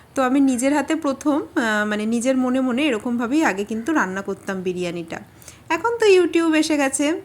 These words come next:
যে, আহ, মানে নিজের মনের মতন ইচ্ছা মতো রেসিপি দেখে করে ফেলাই যায়। কিন্তু আগেকার দিনে আমরা কিন্তু ওরকম কোনো রেস্টুরেন্টে বা বিয়ে বাড়িতে কোনো একটা নতুন পদ খেলে, আহ, সেটাকে এসে নিজের আইডিয়াতেই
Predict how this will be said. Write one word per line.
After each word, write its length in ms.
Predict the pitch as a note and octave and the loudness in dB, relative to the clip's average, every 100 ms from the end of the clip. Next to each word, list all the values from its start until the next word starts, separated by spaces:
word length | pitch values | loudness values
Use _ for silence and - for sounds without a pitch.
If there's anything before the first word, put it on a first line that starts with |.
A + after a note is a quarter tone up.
| D4+ | -4
যে, 80 | - | -2
আহ, 180 | - G#3+ G#3+ | -2 -2 -2
মানে 140 | G#3+ A3+ | -2 -2
নিজের 200 | A#3 B3 | -2 -2
মনের 280 | A#3+ A#3 A#3+ | -2 -2 -2
মতন 180 | A#3 B3 | -4 -4
ইচ্ছা 240 | A#3 - A#3 | -4 -6 -4
মতো 180 | A3+ A#3+ | -2 0
রেসিপি 380 | G#3+ - G#3+ G#3+ G3+ | 0 -2 -4 -2 -2
দেখে 260 | G3 A#3 A#3 - - - | -2 -4 -6 -8 -20 -14
করে 180 | - C#4+ | -4 -2
ফেলাই 380 | C#4+ C4+ B3+ C4 | 0 0 0 0
যায়। 220 | A3 A3 F4+ - - - - - | 0 -4 -6 -12 -20 -20 -20 -6
কিন্তু 220 | B3 A3+ C4+ | -4 -2 0
আগেকার 420 | G3+ G3+ B3 E4+ F4+ | 2 2 0 0 0
দিনে 240 | F#4 D#4+ D4 - | 4 4 4 2
আমরা 280 | A3 A3+ B3 | 0 2 0
কিন্তু 240 | C4+ C#4 D4 | 0 2 2
ওরকম 260 | C4 B3 G#3 | 2 -2 -4
কোনো 160 | G#3 A3+ | -4 0
রেস্টুরেন্টে 640 | G#3+ G#3 A#3 A3+ A3 A3 A3 | 0 0 -2 -4 0 2 2
বা 140 | G#3+ G#3+ | 2 -2
বিয়ে 260 | G#3 G#3 | 0 0
বাড়িতে 300 | G#3+ G#3 A3 D4 | 2 0 -2 -2
কোনো 160 | F4+ F4+ | -2 0
একটা 120 | E4 | 2
নতুন 320 | D4+ C#4+ C#4+ C#4+ C4+ | 2 2 0 0 0
পদ 180 | B3+ B3+ | -2 -4
খেলে, 280 | - D4 A#3+ | -2 0 0
আহ, 680 | E4 - - - - - G3+ G#3+ | -4 -10 -20 -20 -8 -2 0 0
সেটাকে 340 | B3+ A#3+ A#3+ C4 A#3+ | -2 -4 -4 -2 -2
এসে 160 | - A4+ F4 | -2 0 2
নিজের 200 | B3 B3+ | 2 2
আইডিয়াতেই 580 | G#3 G3 G#3+ G#3+ E4 | 2 0 -2 -2 -4